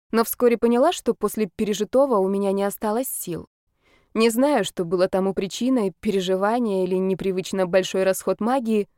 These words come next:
но ноги и руки буквально тряслись мелкой дрожью.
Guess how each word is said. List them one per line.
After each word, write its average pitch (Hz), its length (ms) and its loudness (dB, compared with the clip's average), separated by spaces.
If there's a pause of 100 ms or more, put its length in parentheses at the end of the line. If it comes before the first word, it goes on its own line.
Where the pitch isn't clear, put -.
(260)
но 226 160 4
ноги 214 340 2
и 226 60 4
руки 269 260 0
буквально 208 540 0
тряслись 214 520 -4
мелкой 214 380 2
дрожью. 165 520 -2